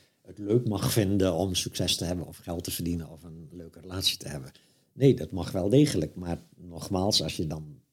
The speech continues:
ontdekt dat er ook een rechtstreekse weg is, niet via de omweg van anderen of omstandigheden, maar ook rechtstreeks naar binnen een manier is om met dat inherente geluk in aanraking te komen, dan, eh, levert dat zoveel meer vrijheid op.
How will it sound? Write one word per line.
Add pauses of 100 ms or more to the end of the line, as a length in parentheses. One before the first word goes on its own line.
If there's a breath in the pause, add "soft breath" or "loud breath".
(280)
ontdekt
dat (260)
er
ook
een
rechtstreekse
weg
is, (440 soft breath)
niet
via
de
omweg
van
anderen
of
omstandigheden,
maar
ook
rechtstreeks
naar
binnen (540 soft breath)
een
manier
is
om
met
dat
inherente
geluk
in
aanraking
te
komen,
dan,
eh, (640)
levert
dat
zoveel
meer
vrijheid
op.